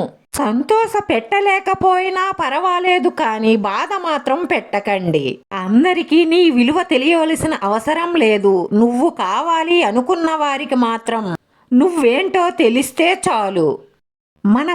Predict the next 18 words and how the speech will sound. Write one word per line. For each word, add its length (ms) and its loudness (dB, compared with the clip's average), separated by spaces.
మనసుకు 420 0
నచ్చిన 380 0
వారు 260 0
మనసారా 600 -2
మాట్లాడితే 760 0
ఆ 20 -4
ఆనందం 440 0
ముందు 340 4
స్వర్గం 640 0
కూడా 260 2
చిన్నదవుతుంది. 920 2
అమ్మ 340 0
చనుబాలు 720 0
తాగే 380 0
సమయంలో 540 2
మీరు 220 2
తనను 280 2
ఎంత 240 -4